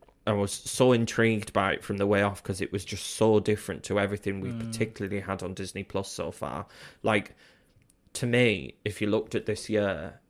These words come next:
Speaker 1: everyone was like, "Obi-Wan Kenobi, it's gonna be amazing, it's gonna be amazing." Was so disappointed by that. And Andor was kind of like, "Oh, I'm sure it's great, but we'll see."
Speaker 2: Mm.
Speaker 1: This is so up, right up my street as well,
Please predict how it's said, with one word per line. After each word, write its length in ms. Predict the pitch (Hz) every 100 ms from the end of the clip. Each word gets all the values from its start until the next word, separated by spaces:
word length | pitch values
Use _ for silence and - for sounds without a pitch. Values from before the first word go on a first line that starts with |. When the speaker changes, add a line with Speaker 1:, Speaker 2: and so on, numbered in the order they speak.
| -
Speaker 1:
everyone 280 | 107 101 95
was 140 | 95
like, 240 | 92 90 -
"Obi-Wan 420 | 151 147 160 143
Kenobi, 500 | 139 139 139 123 107
it's 100 | 101
gonna 200 | - 127
be 120 | 120
amazing, 360 | 110 113 107 101
it's 80 | -
gonna 180 | 107 101
be 120 | 101
amazing." 520 | 101 98 95 95 101 _ _ _ _ -
Was 100 | -
so 320 | - 117 110
disappointed 680 | 110 - 110 107 104 90
by 200 | 104 92
that. 400 | 76 57 - - _ _ _ _ _ _ _ _ _ -
And 120 | 104
Andor 340 | 101 101 101
was 120 | 95 -
kind 240 | 98 95
of 80 | 98
like, 260 | 95 80 -
"Oh, 140 | 160
I'm 100 | 139
sure 260 | 131 147 143
it's 120 | -
great, 420 | - 92 76 -
but 240 | 95 73 - -
we'll 160 | 101 92
see." 460 | - 95 - 107 _ 123
Speaker 2:
Mm. 200 | 113 110
Speaker 1:
This 400 | 127 98 - - 113
is 200 | 104 - - - - _
so 500 | - - - 151 156 -
up, 260 | 156 - _ 123
right 460 | 127 143 156 156
up 200 | 165 156
my 240 | 143 139 135
street 580 | - - 143 131 101 110
as 160 | 95
well, 300 | 107 110 101